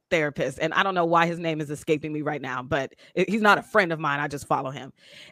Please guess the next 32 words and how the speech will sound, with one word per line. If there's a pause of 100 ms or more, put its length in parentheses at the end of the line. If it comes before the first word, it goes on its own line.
(160)
And (120)
I,
and
then, (140)
so
I
read
that,
and
I
was
like,
"Whew, (280)
dude, (100)
<laughs>
he
just
coming
for
the
Saints
today, (340)
okay?" (540)
Um, (420)
and
then
it
just
got
me (140)
thinking
about,